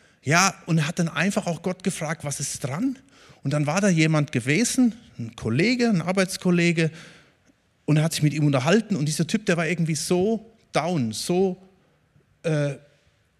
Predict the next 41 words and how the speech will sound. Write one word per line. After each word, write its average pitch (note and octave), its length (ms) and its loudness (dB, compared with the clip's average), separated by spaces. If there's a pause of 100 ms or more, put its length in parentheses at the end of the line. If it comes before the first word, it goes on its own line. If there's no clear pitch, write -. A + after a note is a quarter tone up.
(140)
irgendwie F3 160 2
am D3 80 -2
Boden G#3 260 2
gewesen. A#2+ 460 -4
Es C3+ 100 -12
war B2 80 -8
ein A#2 60 -4
Moslem, G3+ 520 0 (200)
der - 80 -16
war A#2 100 -10
gläubiger G3+ 560 4
Moslem, A3+ 560 2
sag F#3 260 -6
ich G3 120 -8
mal, A3 300 -4
der B2+ 120 -12
genau C#3 320 0
nach D#3+ 120 2
dem C#3+ 80 -4
Koran C#3+ 360 0
lebte, F#3+ 480 0 (400)
aber D#3+ 200 0
der D3 120 -2
keine F#3 280 -2
Perspektive G3 760 -6
hatte. A2 180 -8
Und A2+ 100 -6
dann B2+ 140 -6
hat D#3+ 100 -8
er F#3 80 2
sich D#3 200 -2
einfach F3 240 0
mit F3+ 160 2
ihm F3 160 2
unterhalten E3+ 440 2
und D#3 40 6
hat E3 80 4
ihm E3+ 60 6
eine F3 140 6
Bibel G#3 260 2
geschenkt. A#2+ 500 -6